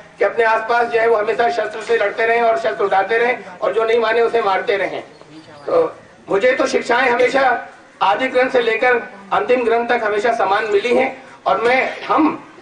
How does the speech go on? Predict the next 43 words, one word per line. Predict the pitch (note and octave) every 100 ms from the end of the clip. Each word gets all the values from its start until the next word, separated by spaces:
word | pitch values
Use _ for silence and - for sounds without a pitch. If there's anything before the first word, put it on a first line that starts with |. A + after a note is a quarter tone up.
| - D#3
मैं | G3
अपनी | G#3 A3 C4+
मैं | C4+
बात | B3+ B3 B3+
कर | B3+
रहा | C4
हूँ | A#3+ F3+ - - A#3
और | A#3
सिर्फ | B3+ C4
ये | C4+
मेरी | A#3 C4 C#4+
बात | C#4 C#4
नहीं | D4+
है, | D4 - - - -
आप | - A3
शायद | B3+ B3 B3+
मिले | G#3+ B3+
नहीं | C#4+ C4+ D4
होंगे, | C#4 B3+ D#3 - - -
लेकिन | G#3+ C#4+ -
बहुत | F#3 C#4 E4+
बड़ी | D#4+ D#4+
संख्या | C#4 C4+ C#4 C#4
में | C4+
हमारे | B3 B3 B3
प्रयासों | A#3 A3 G#3+ C4 A#3+
से, | F3 - - -
और | F#3+
उनकी | G#3+ B3 B3+
संख्या | A3 A#3 C4
हजारों | A3 G#3 A#3+ D4+
की | D4+
बात | B3+ B3 C4
नहीं | D4
है, | A#3 C#3+ - - -
बहुत | - D#4 D4+
आगे | C4+ C4+
है, | B3+
लाखों | G#3 A3+ C4+ C#4
से | -
शायद | A#3+ A#3+
ऊपर | G#3+ B3 B3
है, | A3+